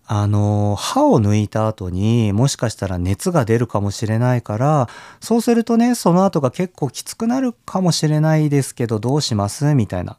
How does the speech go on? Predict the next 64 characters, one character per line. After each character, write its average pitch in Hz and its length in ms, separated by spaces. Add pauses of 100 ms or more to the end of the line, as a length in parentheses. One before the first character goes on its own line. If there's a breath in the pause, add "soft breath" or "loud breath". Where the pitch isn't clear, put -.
(100)
相 160 160
談 170 140
さ 170 100
れ 160 80
た 160 100
ん 135 60
で 98 60
す - 40
よ。 - 140 (380 loud breath)
先 254 200
生 311 180
か 147 140
ら 104 140
は、 120 680
ま 107 140
あ、 - 120
「今 180 240
日 113 100
抜 - 20
か 147 180
ず 175 160
に 202 480
別 107 280
の 135 100
日 156 120
に 147 120
抜 120 160
い 123 80
た 147 120
方 160 140
が 143 80
い 139 60
い 160 60
ん 175 40
じ 160 80
ゃ 123 60
な 139 160
い 139 80
か 113 120
な」 127 220
っ - 20
て 95 120
ね、 101 180
ち - 80
ょ 127 40
っ - 20
と - 160
お 98 40
勧 120 220
め 123 80
は 123 60
さ 123 160
れ 123 80
た 135 160
ん 117 40
で 98 80
す - 140
け 87 120
ど、 113 360 (580 loud breath)
実 202 220
は 254 60
ね、 135 100
僕 110 220
ね、 95 240